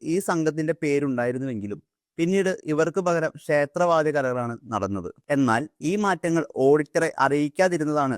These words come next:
പിശകിന് കാരണമെന്നാണ് ദേവസ്വം ബോർഡിന്റെ വിശദീകരണം. അതേസമയം ഗായകൻ ഇഷാൻ ദേവ് പരിപാടി അവതരിപ്പിച്ചതിന് എട്ട് ലക്ഷം രൂപ ആവശ്യപ്പെട്ടിരുന്നുവെങ്കിലും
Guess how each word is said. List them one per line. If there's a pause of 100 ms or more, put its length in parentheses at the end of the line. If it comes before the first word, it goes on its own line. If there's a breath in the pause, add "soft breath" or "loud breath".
പിശകിന്
കാരണമെന്നാണ് (140)
ദേവസ്വം
ബോർഡിന്റെ
വിശദീകരണം. (160)
അതേസമയം (100)
ഗായകൻ (140)
ഇഷാൻ
ദേവ്
പരിപാടി
അവതരിപ്പിച്ചതിന് (120)
എട്ട്
ലക്ഷം
രൂപ (100)
ആവശ്യപ്പെട്ടിരുന്നുവെങ്കിലും